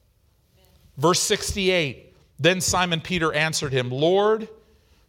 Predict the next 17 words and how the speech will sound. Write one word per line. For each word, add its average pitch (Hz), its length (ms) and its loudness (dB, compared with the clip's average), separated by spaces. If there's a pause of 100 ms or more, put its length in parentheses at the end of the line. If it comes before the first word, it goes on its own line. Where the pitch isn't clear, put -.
to 135 180 0
whom 208 360 -2
shall 190 320 0
we 180 160 -4
go? 113 540 -4 (760)
You 160 560 -6
alone 131 800 -12 (440)
have 123 280 -10
words 165 480 -2
of 123 140 -4
life. 143 560 -8 (440)
And 165 360 -2
we 269 240 0
believe 196 720 -2 (180)
and 151 160 -2
are 143 140 2
sure 190 720 2